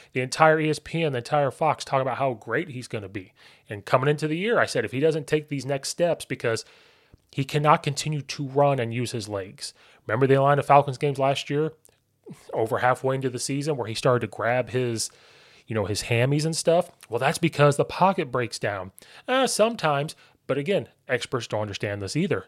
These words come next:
The experts. There's times he has a pocket, then he gets happy feet as soon as he sees a different color jersey. And the moment you start to move,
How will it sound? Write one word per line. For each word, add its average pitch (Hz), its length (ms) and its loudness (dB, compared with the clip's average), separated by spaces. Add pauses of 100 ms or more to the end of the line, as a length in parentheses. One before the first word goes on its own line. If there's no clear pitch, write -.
(140)
The - 200 -18
experts. - 680 -12 (1200)
There's 147 200 2
times 165 300 -2
he 160 100 -4
has 151 200 0
a 151 80 0
pocket, 180 720 -4 (300)
then 131 120 -2
he 147 80 -2
gets 151 220 -2
happy 190 320 -2
feet 143 240 -6
as 113 80 -6
soon 135 160 -4
as 127 80 -6
he 131 80 -8
sees 143 280 -6
a 139 60 0
different 139 300 -4
color 143 180 0
jersey. 160 240 -6
And 117 100 -6
the 110 60 -6
moment 180 480 -6
you 214 200 -8
start 208 380 -4
to 175 120 -6
move, 175 640 -4